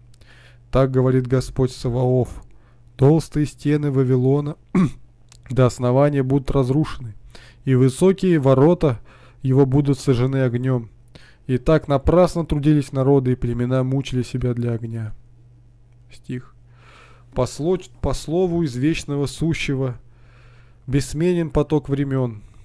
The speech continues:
Чую лишь ветер грядущего, нового мига звон. С падением идёт, с победою, оливу несёшь иль меч?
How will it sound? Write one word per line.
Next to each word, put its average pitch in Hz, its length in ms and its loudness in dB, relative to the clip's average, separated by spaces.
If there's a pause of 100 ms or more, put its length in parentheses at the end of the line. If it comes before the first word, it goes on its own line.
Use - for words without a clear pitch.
(120)
Чую 190 380 2
лишь 175 240 -2
ветер 147 320 0
грядущего, 131 760 -2 (460)
нового 135 640 0
мига 131 420 -2
звон. 117 520 -4 (440)
С - 120 -18
падением 160 680 2
идёт, 151 360 0
с - 40 -18
победою, 131 760 -2 (400)
оливу 170 480 0
несёшь 156 480 -2
иль 147 160 -6
меч? 143 400 -8